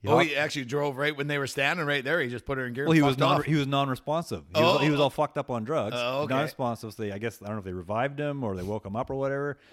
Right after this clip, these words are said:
Speaker 2: <laughs>
Speaker 1: So then he gets up, runs to his van, hops in there, puts the keys in, takes off, um,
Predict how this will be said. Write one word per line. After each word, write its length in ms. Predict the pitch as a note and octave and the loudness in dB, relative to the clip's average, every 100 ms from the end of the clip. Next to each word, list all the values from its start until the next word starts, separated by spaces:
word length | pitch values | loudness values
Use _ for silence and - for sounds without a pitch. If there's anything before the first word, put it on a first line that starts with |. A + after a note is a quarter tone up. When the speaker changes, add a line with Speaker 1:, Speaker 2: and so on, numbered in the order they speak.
| - | -20
Speaker 2:
<laughs> 200 | - G#2+ | -20 -12
Speaker 1:
So 100 | B2+ | -6
then 60 | |
he 60 | A#2 | -4
gets 220 | A#2 C3 | -4 -2
up, 120 | C3+ G2 | -4 -4
runs 320 | G#2 C3+ C#3 | -2 -2 -2
to 100 | C3+ | -6
his 100 | A#2 | -8
van, 540 | G2+ A#2+ A#2 G#2+ G#2+ A2 _ _ | -6 -6 -6 -6 -8 -14 _ _
hops 280 | A#2+ C3+ - | -6 -6 -4
in 160 | C3 | -4
there, 200 | A2 G#2 | -2 -4
puts 220 | G#2 C3+ - | -6 -8 -10
the 80 | |
keys 280 | - C3 C3 | -8 -6 -6
in, 200 | A2 G#2 G2+ - | -6 -8 -10 -10
takes 320 | B2+ A#2+ - | -8 -8 -6
off, 380 | G#2+ F#2+ - _ _ _ _ _ _ _ _ _ _ _ - | -6 -6 -12 _ _ _ _ _ _ _ _ _ _ _ -12
um, 760 | F#2+ F#2+ F#2+ F#2 F2+ F2+ F2+ | -10 -8 -8 -8 -10 -10 -12